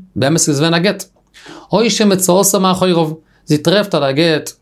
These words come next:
ליגט פון אונטער דעם מען, באלד מען זיין גמרא בעסער א ביסל. קורא והרי הוא גיטו, ביי איינעם פון די ביידע אופנים, זיי ביי קענסטו שטר חוב, און זיי מצאתו מאחוריו, זי עפנט, זי לענט, זעט, אז זי זאגט, אינו גט, עד שיאמר לו, הא גיטך.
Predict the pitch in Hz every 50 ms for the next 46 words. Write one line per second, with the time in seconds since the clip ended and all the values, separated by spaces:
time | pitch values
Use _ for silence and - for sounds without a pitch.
0 | _ _ 131 143 160 156 151 - - 131 123 120 131 147 147 - 113 107 107 123
1 | 151 165 160 151 135 123 - 120 120 120 123 120 113 104 113 120 120 110 107 110
2 | 160 180 180 - 160 151 147 151 147 147 147 147 - _ _ _ _ - - -
3 | - - - _ _ _ - 185 240 254 226 180 170 165 175 175 170 165 151 160
4 | 165 170 202 220 220 190 226 240 - - 202 - - - - 110 131 165 165 -
5 | 143 131 143 160 160 151 143 143 - 185 190 180 156 143 120 - 160 156 156 131
6 | 120 117 120 120 127 139 139 135 - 123 120 127 117 107 104 - 196 190 170 160
7 | 156 147 - _ _ _ _ _ 165 160 156 - 185 180 175 147 135 120 - 160
8 | 160 160 135 123 113 113 180 185 160 156 160 160 165 - - _ - 208 226 196
9 | 147 135 - 147 147 - - 165 190 196 160 131 131 143 151 147 - 123 120 151
10 | 160 165 160 143 - 170 175 175 196 214 208 208 - - _ _ _ _ - -
11 | _ _ _ - 175 185 202 208 196 196 190 147 175 185 165 185 - - - _
12 | _ _ _ _ - - - - - 127 127 - - 143 131 127 120 156 190 214
13 | 214 202 190 185 185 175 170 165 165 147 113 135 170 175 151 131 135 131 131 127
14 | 127 127 - -